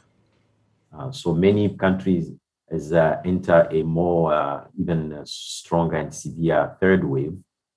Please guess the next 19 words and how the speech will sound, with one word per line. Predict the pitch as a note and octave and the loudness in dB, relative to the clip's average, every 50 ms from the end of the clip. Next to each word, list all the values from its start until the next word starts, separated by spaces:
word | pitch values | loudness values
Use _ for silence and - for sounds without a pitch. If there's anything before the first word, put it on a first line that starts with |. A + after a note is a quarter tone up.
| _ _ _ | _ _ _
And, | - D#2 D#2 D#2 D2+ | -14 -10 -8 -2 0
uh, | D2+ D2+ D2+ D2 - F2+ | 2 2 2 2 0 -4
if, | F2+ - - - | -6 -6 0 2
uh, | E2+ D#2+ D2+ D2 | 2 2 2 2
everything | - F#2 E2 F2 E2+ - F2+ F2+ E2 | -2 -4 -2 -2 -2 -2 -2 -4 -4
continue | - E2 D#2+ - - - F2 E2+ E2+ E2 | -2 -4 -6 -6 -4 -4 0 2 2 2
like | D#2 D2+ - - - | 2 0 -2 -4 -4
this, | - F#2 G2 G2 - - | -2 -2 -2 -2 -4 -8
unfortunately, | - D2+ C#2+ - - G2 G2 F#2+ - F#2 E2 - - C#2+ - A2 - _ _ _ _ _ _ _ _ _ _ _ - | -8 -8 -8 -2 2 2 2 4 2 -4 -6 -6 -8 -10 -10 -10 -12 _ _ _ _ _ _ _ _ _ _ _ -4
we | D#2+ | -2
may | D#2+ E2 E2+ E2 | 0 2 4 4
reach | E2 F#2+ G2 F#2+ - - | 4 4 2 0 -2 0
a | - - | 0 0
peak | - - - - F#2+ F#2 - - | 0 0 -6 -6 -6 -6 -6 -12
in | - - | -12 -10
the | - D#2 | -8 -4
next, | D#2 E2+ - E3+ - - - | -2 -2 -2 -2 -6 -6 -2
uh, | D#2+ D2+ D2 | 0 0 0
uh, | - - - - - - | -2 -4 -8 -10 -10 -10